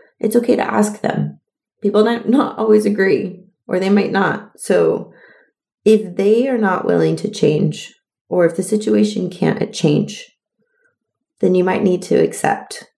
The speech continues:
And that's the third A. So if you can't really alter the situation,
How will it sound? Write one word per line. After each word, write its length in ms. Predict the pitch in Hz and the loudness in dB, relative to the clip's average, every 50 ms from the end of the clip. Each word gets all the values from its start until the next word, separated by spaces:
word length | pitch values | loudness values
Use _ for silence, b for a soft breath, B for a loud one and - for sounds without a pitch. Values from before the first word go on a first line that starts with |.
| _ _ _ _ _ - | _ _ _ _ _ -4
And 140 | 170 170 | -2 0
that's 400 | 175 165 147 - - - - - | 2 2 0 -2 -4 -6 -8 -6
the 100 | - - - | -4 -4 -2
third 360 | - 175 - - 202 - - - | 0 2 2 2 0 -2 -4 -2
A. 340 | - - - - - - - _ _ _ _ B B B B B B B B B B | 0 0 0 -2 -6 -10 -16 _ _ _ _ B B B B B B B B B B
So 500 | - - 165 156 151 151 160 175 - - - | -8 -2 0 0 0 0 -2 -4 -6 -4 -2
if 220 | - 156 - - | -2 -2 0 0
you 100 | 160 160 | 0 0
can't 500 | 160 - - 196 190 202 214 208 208 - - _ _ _ _ _ _ _ _ _ _ _ _ _ _ _ _ | 0 -2 -2 0 2 2 2 0 -2 -8 -16 _ _ _ _ _ _ _ _ _ _ _ _ _ _ _ _
really 640 | - 180 190 214 233 240 226 226 233 220 - - - | -6 -2 0 2 4 4 4 2 2 0 0 0 0
alter 360 | 175 170 165 165 - 170 156 | 0 0 0 0 0 -2 0
the 100 | 156 156 | 0 -2
situation, 1040 | 156 - 156 147 - - 156 156 147 143 - - - - - 170 170 175 - - | -2 -2 -4 -4 -2 0 2 2 2 2 0 0 0 0 0 0 -2 -4 -8 -12